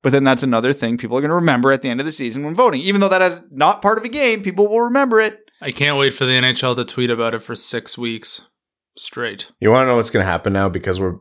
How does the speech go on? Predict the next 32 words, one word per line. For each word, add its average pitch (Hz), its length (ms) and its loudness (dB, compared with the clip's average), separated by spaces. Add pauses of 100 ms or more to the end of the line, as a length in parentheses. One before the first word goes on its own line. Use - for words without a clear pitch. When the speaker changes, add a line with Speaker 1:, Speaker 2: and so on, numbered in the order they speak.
(140)
Speaker 3:
we're, 95 300 -4
we 90 140 -2
have 90 120 2
our 87 100 4
diapers 82 380 2
on 92 160 4
at 95 80 0
the 95 80 2
moment. 92 320 4
The 90 100 2
N 90 80 4
H 98 160 2
L 104 80 4
is 101 60 2
gonna 101 160 0
invite 87 300 0
Sider 87 420 2
and 87 100 0
Raymond 82 300 0
the 78 60 -2
moment 80 340 -2
we 87 100 0
hit 87 140 0
publish 78 340 0
on - 80 -4
this - 140 0
episode. - 460 -2 (1400)
Speaker 1:
I 127 120 2
hope 120 300 0
so. - 40 -2
Speaker 2:
You're 180 200 0
welcome. 139 420 -2